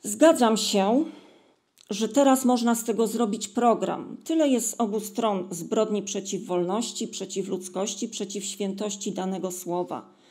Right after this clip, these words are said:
Rozumiem, że Kościuszko tak potraktowany może mieć wspaniałą aktualność i być dla całego świata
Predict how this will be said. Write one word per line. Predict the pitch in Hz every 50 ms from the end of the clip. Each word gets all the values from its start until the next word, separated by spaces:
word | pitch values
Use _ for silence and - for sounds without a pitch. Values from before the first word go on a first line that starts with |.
| - - - - - - - _ _ -
Rozumiem, | 240 277 285 262 330 330 269 226 202 208
że | 196 208 208
Kościuszko | - 202 202 - - 294 294 - - 214
tak | 214 262 277 277 -
potraktowany | 240 226 - 202 208 202 - - 202 180 190 190 180 180 185 196 208
może | 214 214 214 208 220 220
mieć | 220 220 220 214 214
wspaniałą | - - - - - 220 220 233 233 240 233 220 -
aktualność | - 214 214 - - 214 202 208 202 202 185 185 175 - - - -
i | - -
być | 180 190 220 233 233 - - -
dla | - - 214 226 208 - 202 - - -
całego | - - - 196 190 208 220 247 254
świata | 240 - - 208 196 190 196 196 190 190 196